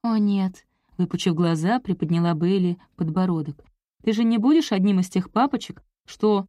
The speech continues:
угрожает надрать задницу любому парню, если тот обидит его дочь?»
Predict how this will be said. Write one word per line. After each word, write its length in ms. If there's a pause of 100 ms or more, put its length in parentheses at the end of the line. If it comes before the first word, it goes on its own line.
(160)
угрожает 540
надрать 340
задницу 440
любому 420
парню, 420 (200)
если 220
тот 200
обидит 360
его 200
дочь?» 460